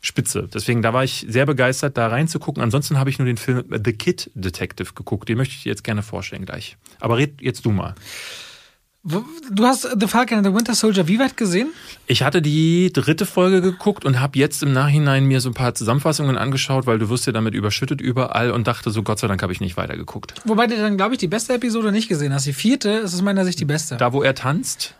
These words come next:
Speaker 2: Ist es da, wo Zemo tanzt? Ich weiß es
Speaker 1: Ich
Speaker 2: nicht.
Speaker 1: glaube,
Speaker 2: Auf jeden
Speaker 1: das,
Speaker 2: Fall.
Speaker 1: aber nach dieser Folge kam dieses Ein-Stunden-Video, wo
Speaker 2: Dann,
Speaker 1: er
Speaker 2: dann war's so. Daniel Brühl ist sowieso, also ich finde,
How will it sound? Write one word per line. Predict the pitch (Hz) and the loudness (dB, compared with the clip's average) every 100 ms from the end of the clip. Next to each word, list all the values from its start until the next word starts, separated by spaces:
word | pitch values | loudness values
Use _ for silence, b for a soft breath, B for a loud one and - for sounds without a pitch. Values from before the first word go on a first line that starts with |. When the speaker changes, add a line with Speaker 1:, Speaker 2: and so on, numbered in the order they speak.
| - | -4
Speaker 2:
Ist | 170 254 | -2 -2
es | 214 | 2
da, | 254 254 | 2 4
wo | 240 | 2
Zemo | 226 247 240 | 2 0 0
tanzt? | 233 254 247 | 2 0 0
Ich | 160 143 | 0 2
weiß | 180 185 | 2 2
es | 156 | 2
Speaker 1:
Ich | 160 | 2
Speaker 2:
nicht. | 170 | 2
Speaker 1:
glaube, | 214 117 135 | 4 4 6
Speaker 2:
Auf | |
jeden | - 202 | 6 6
Speaker 1:
das, | 202 | 4
Speaker 2:
Fall. | 185 | 4
Speaker 1:
aber | - 120 | 2 4
nach | 120 139 | 4 2
dieser | 156 143 | 2 2
Folge | 135 135 - 165 | 4 4 4 4
kam | 143 131 | 2 2
dieses | 120 110 | 0 -2
Ein-Stunden-Video, | - 113 131 123 135 135 139 117 117 113 107 | 0 2 4 4 4 4 4 2 4 4 4
wo | |
Speaker 2:
Dann, | 208 214 | 4 6
Speaker 1:
er | 220 | 6
Speaker 2:
dann | 190 185 | 4 4
war's | 170 180 170 | 4 4 2
so. | 156 | 2
Daniel | 165 180 180 | 4 4 2
Brühl | 156 185 202 | 4 4 4
ist | 185 165 | 2 2
sowieso, | 175 170 156 170 180 | 2 2 2 4 4
also | 185 | 2
ich | 185 | 2
finde, | 208 | 2